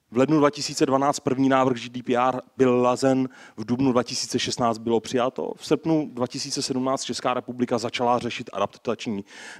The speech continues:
normy. Eh, účinnost dvacátého pátého pátý osmnáct.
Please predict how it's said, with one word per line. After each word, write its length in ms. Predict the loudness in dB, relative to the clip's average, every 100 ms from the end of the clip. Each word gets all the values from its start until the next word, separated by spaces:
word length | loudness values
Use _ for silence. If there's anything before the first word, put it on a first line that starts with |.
| -2
normy. 480 | 0 2 0 -2 -10 -20 -20 -20 -8
Eh, 420 | -2 0 2 -2 -6 -10
účinnost 500 | -6 -2 2 4 2
dvacátého 480 | 0 2 2 2 0
pátého 380 | 0 0 0 -2
pátý 300 | -2 -2 -4
osmnáct. 640 | -6 -4 -4 -4 -8 -14